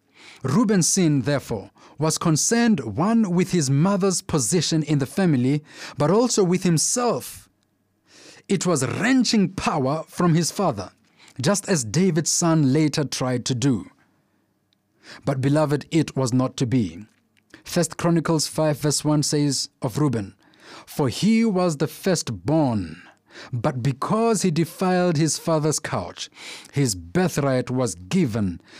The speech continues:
to the sons of Joseph, the son of Israel. Again, the lesson is repeated. Attempts to possess the birthright and blessing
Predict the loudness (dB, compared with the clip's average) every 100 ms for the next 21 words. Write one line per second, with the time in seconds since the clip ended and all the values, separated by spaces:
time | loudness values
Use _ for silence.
0 | -20 -4 -2 0 -2 0 0 2 2 -2
1 | -4 -6 -6 -4 0 2 0 -4 -8 -16
2 | -20 _ _ -18 -6 -4 -2 -2 0 0
3 | -2 -4 -10 -4 -4 -4 -4 -4 -6 -8
4 | -16 _ _ _ _ _ _ _ _ _
5 | _ _ _ _ _ -20 -12 -8 -2 0
6 | 0 -2 -4 _ _ -20 -8 -2 0 0
7 | 0 0 0 -2 -2 -4 -6 -12 -18 _
8 | _ _ _ _ _ _ _ _ _ _
9 | _ _ -20 -8 -6 -4 -2 0 0 -2
10 | -6 _ -4 -2 0 0 0 0 -2 -4
11 | -4 0 -2 -2 -4 -4 -6 -4 -2 0
12 | 0 -2 0 -2 -4